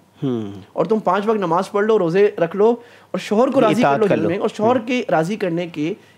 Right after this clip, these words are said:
Speaker 2: एक बड़ा जो आम अल्लाह ने फितरत में रखा है, वो ये आपस के मियाँ बीवी के ताल्लुकात हैं।
Speaker 1: हम्म, हम्म। मुफ्ती साहब, हम जो बात कर रहे हैं असल में, वो ये बात कर रहे हैं, हमारा जो पूरा मौजू सा टॉपिक था वो ये था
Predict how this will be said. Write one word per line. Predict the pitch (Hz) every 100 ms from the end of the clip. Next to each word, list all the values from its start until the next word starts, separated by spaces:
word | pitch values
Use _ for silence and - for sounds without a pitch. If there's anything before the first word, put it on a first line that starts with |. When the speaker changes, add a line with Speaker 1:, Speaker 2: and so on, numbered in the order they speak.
| _
Speaker 2:
एक | 151 147
बड़ा | 180 196
जो | 151
आम | 156 165
अल्लाह | 143 143
ने | 143
फितरत | 135 135 151
में | 135
रखा | 113 123
है, | 151
वो | 151
ये | 120 185 -
आपस | 127 - -
के | 170
मियाँ | 151 117
बीवी | 113 113
के | 151
ताल्लुकात | 147 147 175 285 311 -
हैं। | 151 135
Speaker 1:
हम्म, | 127
हम्म। | 110 107 - - - _ _ _ _ -
मुफ्ती | 147 -
साहब, | 226 214
हम | 196
जो | 202 185
बात | 123 165
कर | - 143
रहे | 135
हैं | 123
असल | 123 127
में, | 147 190 - - - -
वो | 147
ये | 123 220
बात | 180 170 -
कर | 143
रहे | 127
हैं, | 170
हमारा | 175 131 143
जो | 165 185
पूरा | - 214 240
मौजू | 151 131 139 196
सा | 165
टॉपिक | 127 123 123 175 -
था | 117
वो | 113
ये | 120 147
था | 175 139 185